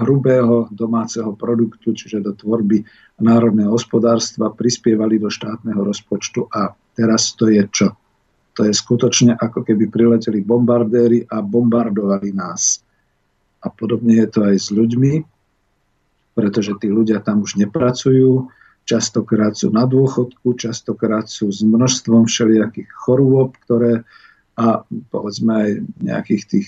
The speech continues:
neduhov, ktoré si doniesli, e, z toho dlhého trvania práce a namiesto zaslúženého odpočinku, namiesto toho, aby si užívali svoju penziu tak,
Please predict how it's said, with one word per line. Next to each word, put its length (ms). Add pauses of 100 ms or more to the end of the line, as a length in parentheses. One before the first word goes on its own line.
(140)
neduhov, 640
ktoré 240
si 160
doniesli, 800
e, 0 (560)
z 160
toho 240
dlhého 560
trvania 480
práce 560
a 400 (300)
namiesto 680
zaslúženého 880
odpočinku, 720
namiesto 480
toho, 320
aby 160
si 240
užívali 720 (240)
svoju 480
penziu 800
tak, 320